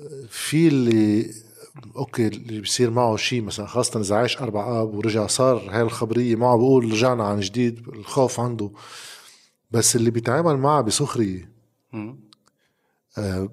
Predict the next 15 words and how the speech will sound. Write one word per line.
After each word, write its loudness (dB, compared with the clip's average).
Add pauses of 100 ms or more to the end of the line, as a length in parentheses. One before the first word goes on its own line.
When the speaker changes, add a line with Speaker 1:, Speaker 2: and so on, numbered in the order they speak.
Speaker 1:
ما 2
بعرف 4
إذا -4
النظرية 2
صحيحة 2
ولا 4
لأ، 2
بس -4 (680)
شعوري 4
وكأنه -2
السخرية -2
هو 0
استسلام 2
إنه، -10 (1400)
إنه -12